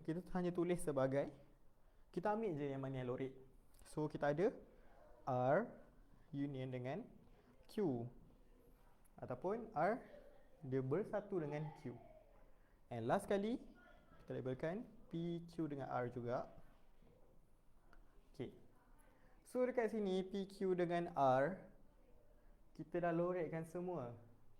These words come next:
Maksudnya sama juga macam gambar yang pertama, kita akan tulis P union dengan Q union dengan R. Ha, so macam tu je. Basically, kesatuan ni lagi senang lah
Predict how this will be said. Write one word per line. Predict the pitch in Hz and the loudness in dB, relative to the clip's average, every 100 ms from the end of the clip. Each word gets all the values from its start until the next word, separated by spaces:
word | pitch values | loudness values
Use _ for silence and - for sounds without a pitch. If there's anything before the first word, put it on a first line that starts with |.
| - | -4
Maksudnya | 180 202 180 147 | -2 0 0 -2
sama | 151 185 226 | 2 0 2
juga | 185 135 120 | 0 0 -2
macam | 120 139 170 - - - - - 180 | -2 -2 -2 -6 -16 -20 -20 -4 -2
gambar | 208 190 139 | 0 0 0
yang | 131 | -2
pertama, | - 123 110 113 180 - - - - - - | 0 0 0 -4 -4 -8 -18 -20 -20 -10 -6
kita | - 196 | -2 0
akan | 170 147 | 0 0
tulis | 117 110 120 156 - - - - - - - - | 0 0 -4 -6 -12 -16 -20 -20 -20 -20 -20 -6
P | 147 151 208 - - | -2 -2 -2 -8 -6
union | 135 160 185 | -4 -4 -4
dengan | 143 135 135 | -4 -4 -6
Q | - - 135 151 240 - - - - - - - - - - - | -8 -4 0 0 -2 -6 -20 -20 -20 -18 -18 -18 -20 -20 -20 -6
union | 156 185 165 156 | -2 0 0 -2
dengan | 117 113 110 | -4 -6 -4
R. | - 107 110 - - - - - - - - - - - - - - - 120 | -4 -4 -4 -14 -18 -20 -20 -20 -20 -20 -20 -20 -20 -20 -20 -20 -20 -14 -8
Ha, | 110 110 | -8 -6
so | - 185 | -4 -2
macam | 185 190 | -2 -4
tu | 185 151 | -2 -2
je. | 107 104 - - - - - - - - - - | -2 -6 -10 -16 -18 -20 -20 -20 -20 -20 -18 -12
Basically, | 143 185 185 190 185 | -6 -6 -4 -6 -4
kesatuan | 175 175 170 175 | -4 -4 -2 0
ni | 185 | 0
lagi | 170 151 156 | 0 -2 -4
senang | 139 143 151 | -4 -4 -4
lah | 160 | -6